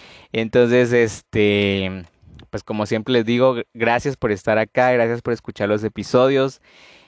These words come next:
Este, en verdad se los agradezco bastante por estar cada viernes, eh, esperando un nuevo episodio.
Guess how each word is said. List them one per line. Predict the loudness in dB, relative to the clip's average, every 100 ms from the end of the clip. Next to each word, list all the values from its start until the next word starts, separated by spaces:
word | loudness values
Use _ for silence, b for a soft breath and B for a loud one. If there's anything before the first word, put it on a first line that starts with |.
| b
Este, | 0 0 0 -2
en | 2
verdad | 2 2 2
se | 0
los | 0
agradezco | 2 2 0 0 2
bastante | 2 -2 -2 0 0 -2
por | -2 -2
estar | -4 -4 -4
cada | -2 0 0
viernes, | 0 2 2 2 -2 -6 -8 -12 -20 -12
eh, | -4 -2 -2 -2 -4 -2 -4
esperando | -4 -2 -2 0 -2
un |
nuevo | 0 0
episodio. | -2 -6 -4 2 2 4 4 4 2